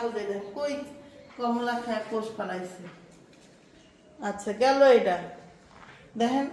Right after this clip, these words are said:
একটু দেখেন, এই যে এই অবস্থা, এই জায়গাটা দেখেন। তো এগুলা আর কি বলবো, বলার ভাষা নাই এদের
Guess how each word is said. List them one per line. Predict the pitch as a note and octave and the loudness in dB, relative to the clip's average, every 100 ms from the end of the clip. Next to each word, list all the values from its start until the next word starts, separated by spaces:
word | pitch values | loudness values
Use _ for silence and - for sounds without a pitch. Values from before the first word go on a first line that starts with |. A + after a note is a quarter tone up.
| - | -2
একটু | B3 C4+ C4 | 0 0 0
দেখেন, | C4 C4 C4+ | 2 2 2
এই | C4+ C4+ | 0 2
যে | A#3+ A3+ - - C4+ | 0 -2 -6 -10 0
এই | C4 C#4 | 2 2
অবস্থা, | D4 - A#3 A#3 | 0 -2 -6 -2
এই | C4+ | 0
জায়গাটা | D#4 D#4 A#3+ G#3+ | 0 0 -2 -2
দেখেন। | G#3 G3+ F#3 - - - - - - - - - | -4 -6 -10 -14 -20 -20 -20 -20 -20 -20 -18 -6
তো | A#3 A#3 A#3 C4 | -4 -2 -2 -4
এগুলা | C4 C#4+ C#4 | -2 0 0
আর | C4+ - | -2 -4
কি | D4 B3+ | -6 -4
বলবো, | C4 B3 A3+ A3+ | -4 -2 -2 0
বলার | A#3 A#3+ A3 | 0 0 -4
ভাষা | G3+ - C4 A#3+ | -6 -6 -6 -4
নাই | A3+ D4 - - - - G#3+ | -4 -6 -10 -16 -20 -14 -10
এদের | G#3+ A3+ | -6 -6